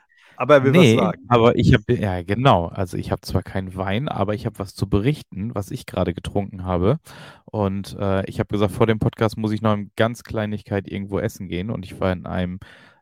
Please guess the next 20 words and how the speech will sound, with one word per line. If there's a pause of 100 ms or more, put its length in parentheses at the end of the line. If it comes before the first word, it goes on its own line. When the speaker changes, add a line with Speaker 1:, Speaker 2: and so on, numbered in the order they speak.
(100)
Speaker 2:
äh,
veganen
Restaurant
hier
um
die (160)
Ecke,
wo
wir
eigentlich
gestern
Abend
hin
wollten,
das
leider
irgendwie
mega
voll
war.